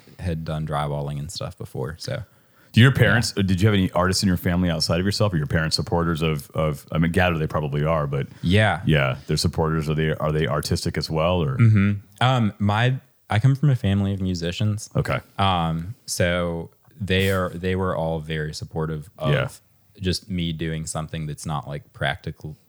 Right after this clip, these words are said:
Speaker 1: practical conventionally.
Speaker 2: Yep.
Speaker 1: Um, so yeah,
Speaker 2: Yeah,
Speaker 1: they were,
Speaker 2: yeah, that
Speaker 1: they were
Speaker 2: makes
Speaker 1: always
Speaker 2: sense.
Speaker 1: very supportive. That's probably a good time to mention that, like,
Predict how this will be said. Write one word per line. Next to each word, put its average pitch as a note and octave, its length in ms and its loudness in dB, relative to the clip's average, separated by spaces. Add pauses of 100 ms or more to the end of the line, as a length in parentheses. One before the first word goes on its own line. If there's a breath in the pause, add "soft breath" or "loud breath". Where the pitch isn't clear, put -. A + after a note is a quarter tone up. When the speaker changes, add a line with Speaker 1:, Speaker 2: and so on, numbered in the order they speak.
(140)
Speaker 1:
practical D2 680 -6 (840 soft breath)
conventionally. D#2+ 680 -4
Speaker 2:
Yep. D#2 240 2 (280)
Speaker 1:
Um, D2+ 420 -4 (340 soft breath)
so D2+ 300 -2 (220)
yeah, E2+ 140 2
Speaker 2:
Yeah, D#2 200 2
Speaker 1:
they G#2 100 2
were, F2 80 4
Speaker 2:
yeah, F2 80 4
that F2 60 4
Speaker 1:
they F2 40 4
were F2 60 2
Speaker 2:
makes F2 120 0
Speaker 1:
always E2+ 220 0
Speaker 2:
sense. D#2 80 -6
Speaker 1:
very D#2 100 -6
supportive. - 260 -6
That's A#2+ 140 4
probably D#3 280 2
a B2 40 0
good G2 200 0
time F2 240 -2
to E2+ 40 0
mention D#2+ 380 -2
that, C#2+ 140 -8
like, D2+ 180 -6